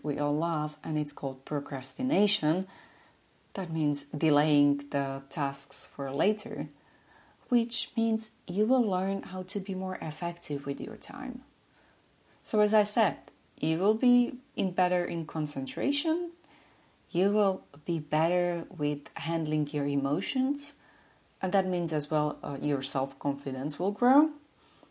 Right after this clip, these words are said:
And you can do that, as I said, during a meditation,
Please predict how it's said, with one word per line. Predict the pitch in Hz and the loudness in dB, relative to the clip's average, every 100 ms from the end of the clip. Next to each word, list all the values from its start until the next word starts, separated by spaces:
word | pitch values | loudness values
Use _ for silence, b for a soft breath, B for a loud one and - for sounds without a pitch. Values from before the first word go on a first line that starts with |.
| b b _ _ - | b b _ _ -4
And | 202 226 | 2 4
you | 285 | 2
can | - 180 | 0 0
do | 156 185 | 2 2
that, | 175 165 - | 2 0 -2
as | 151 | -4
I | 143 | -2
said, | 143 156 - - _ _ _ b b b b b - | -2 -6 -8 -18 _ _ _ b b b b b -4
during | 160 156 147 | 2 6 6
a | 139 | 4
meditation, | 135 131 139 190 247 - 269 | 2 -2 4 8 8 8 6